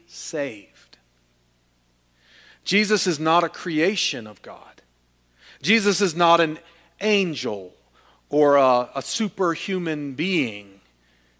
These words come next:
The Trinity reveals that Jesus is fully God, but yet somehow mysteriously also fully human.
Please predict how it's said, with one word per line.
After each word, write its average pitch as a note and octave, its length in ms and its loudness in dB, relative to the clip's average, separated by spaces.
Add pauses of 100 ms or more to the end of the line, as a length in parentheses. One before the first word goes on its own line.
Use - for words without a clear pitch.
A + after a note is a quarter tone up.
(300)
The D3 80 -4
Trinity A3+ 480 4
reveals D#3+ 540 0
that D#3 180 2
Jesus G3 480 -2
is C#3+ 240 -4 (180)
fully D3+ 1040 -2
God, C3 600 -4 (1200)
but F#3+ 140 -2
yet G#3 220 4
somehow G#3 520 0
mysteriously G3 720 -4
also F3 600 0 (280)
fully D3 760 -2 (300)
human. D3 520 -8